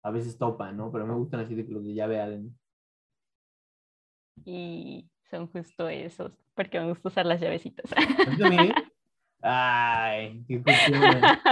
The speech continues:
Speaker 1: No, pero te digo, es que, es que se va a ir, o sea, por ejemplo, cuando son, cuando ya se va a acabar, o sea, que en los últimos meses, por ejemplo, ahorita que es noviembre,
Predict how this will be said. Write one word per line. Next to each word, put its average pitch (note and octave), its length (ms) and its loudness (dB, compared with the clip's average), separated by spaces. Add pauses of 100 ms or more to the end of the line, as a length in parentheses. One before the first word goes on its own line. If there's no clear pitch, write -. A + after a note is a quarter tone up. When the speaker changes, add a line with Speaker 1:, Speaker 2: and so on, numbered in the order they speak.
(540)
Speaker 1:
No, D#3 260 4
pero E3+ 120 8
te - 100 4
digo, F#3+ 80 6
es E3+ 60 -2
que, G3 240 -2
es E3 80 0
que G#3 140 0
se A3 140 4
va F3+ 80 4
a D#3 40 6
ir, D#3 200 4
o D3 80 -4
sea, D#3 140 0
por D3 100 -2
ejemplo, D#3 240 2
cuando D3 200 0
son, E3 300 -2
cuando C#3 420 -4
ya D3+ 60 0
se F3 60 -2
va E3+ 60 2
a D#3+ 40 -2
acabar, D#3 340 2
o A#2 180 -8
sea, A#2+ 220 -6
que A2+ 220 -4
en A2 80 -10
los A2 80 -14
últimos B2 280 -4
meses, A#2 200 -6
por A#2 120 -10
ejemplo, B2 200 -4
ahorita A#2+ 220 -2
que C3 80 -8
es B2+ 40 -6
noviembre, A#2+ 540 -4